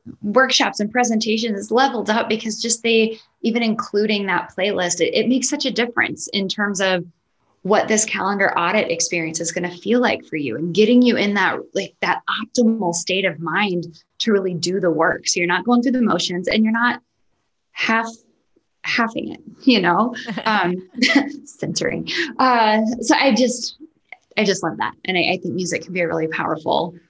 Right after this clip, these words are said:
Speaker 1: way to add to that. And I find it helps me focus.
Speaker 2: Yay. And it, it brings out the emotional response that you want to have in this situation. Like, it brings out the emotional response of being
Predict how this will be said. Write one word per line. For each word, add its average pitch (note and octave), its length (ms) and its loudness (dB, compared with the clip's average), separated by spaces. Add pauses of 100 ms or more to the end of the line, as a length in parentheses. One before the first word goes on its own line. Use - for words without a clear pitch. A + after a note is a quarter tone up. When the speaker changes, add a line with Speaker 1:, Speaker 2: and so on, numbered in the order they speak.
(200)
Speaker 1:
way D3 380 0
to - 140 -6
add - 280 -8
to - 160 -6
that. - 240 -6
And D3+ 120 -4
I E3 100 -2
find D#3+ 180 -6
it - 80 -10
helps - 240 -10
me - 80 -12
focus. - 640 -8 (260)
Speaker 2:
Yay. E3+ 460 -8 (340)
And C#4+ 140 -6
it, - 140 -10 (120)
it A3+ 220 -14
brings B3 440 -10
out F3 440 -8
the D#3+ 680 -10 (520)
emotional F#3 800 -10
response A3+ 600 -12
that - 160 -10
you F3+ 180 -14
want E3 280 -12 (600)
to F#3+ 140 -10
have D#3 520 -8
in F#3 200 -10
this D#3+ 160 -8
situation. D#3 720 -12
Like, E3+ 180 -16
it F3 140 -18
brings G#3 260 -8
out F#3 240 -4
the F3+ 120 -14
emotional E3 500 -12
response D#3+ 560 -12
of E3+ 160 -20
being D#3+ 320 -16